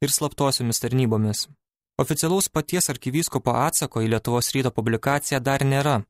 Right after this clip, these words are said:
tačiau demontuoti esamas ar išgalvotas bažnytinių intrigų bombas šią savaitę pasiryžo keletas tikinčiųjų. Pirmasis iš jų –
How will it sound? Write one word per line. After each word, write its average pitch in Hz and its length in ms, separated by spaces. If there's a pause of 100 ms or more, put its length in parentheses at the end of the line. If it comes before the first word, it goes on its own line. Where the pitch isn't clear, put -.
tačiau 170 360
demontuoti 127 680
esamas 135 580
ar 117 60
išgalvotas 117 640
bažnytinių 113 560
intrigų 120 380
bombas 156 500 (260)
šią 185 180
savaitę 165 420
pasiryžo 143 500
keletas 131 480
tikinčiųjų. 107 580 (300)
Pirmasis 180 420
iš 135 200
jų – 160 160